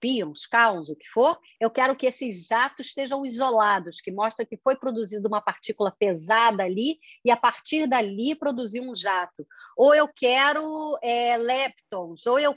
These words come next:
quero, se eu tô procurando física nova, por exemplo, uma partícula supersimétrica, que não interage com a matéria como a gente tá acostumado, ela vai cruzar meu detector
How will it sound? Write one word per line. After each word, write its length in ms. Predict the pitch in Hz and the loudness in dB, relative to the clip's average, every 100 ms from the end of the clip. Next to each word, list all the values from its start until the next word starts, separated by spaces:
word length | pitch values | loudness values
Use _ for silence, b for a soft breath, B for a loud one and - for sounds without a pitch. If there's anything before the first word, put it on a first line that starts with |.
| - | 0
quero, 340 | 277 302 320 | 2 2 0
se 120 | - | -6
eu 60 | 294 | -8
tô 120 | 277 | -8
procurando 500 | 262 254 233 226 208 - | -8 -8 -4 -4 -6 -14
física 400 | 214 180 - 180 | -14 -14 -8 -6
nova, 500 | 190 247 285 247 175 | 2 4 4 2 -6
por 140 | - 185 | -10 -12
exemplo, 500 | 175 196 185 180 170 b b | -8 -8 -8 -12 -12 b b
uma 140 | 202 202 | -2 0
partícula 540 | 202 - 220 208 190 | 0 -2 -6 -4 -4
supersimétrica, 1080 | - 180 185 - 175 208 262 262 190 - 151 B B - | -4 -8 -10 -10 -4 0 0 0 -6 -8 -12 B B 0
que 100 | 220 | 2
não 240 | 214 262 | 4 4
interage 760 | 285 262 233 214 220 226 185 190 | 2 4 4 6 4 2 -2 -8
com 120 | 214 | -8
a 60 | 202 | -6
matéria 640 | 185 - 196 202 190 175 - | -8 -8 -8 -6 -8 -12 -8
como 340 | 180 175 165 | -6 -6 -4
a 80 | 170 | -4
gente 260 | 170 156 - | -4 -10 -8
tá 120 | 170 | -8
acostumado, 760 | - - 170 190 247 247 170 - B B | -8 -10 -4 2 4 2 -2 -10 B B
ela 220 | 208 233 240 | 2 4 4
vai 180 | 254 | 0
cruzar 420 | 254 269 202 247 277 | 0 -8 -2 -2 -2
meu 140 | 254 | -6
detector 800 | 214 - 196 202 - 226 269 | -10 -12 -14 -16 -4 0 0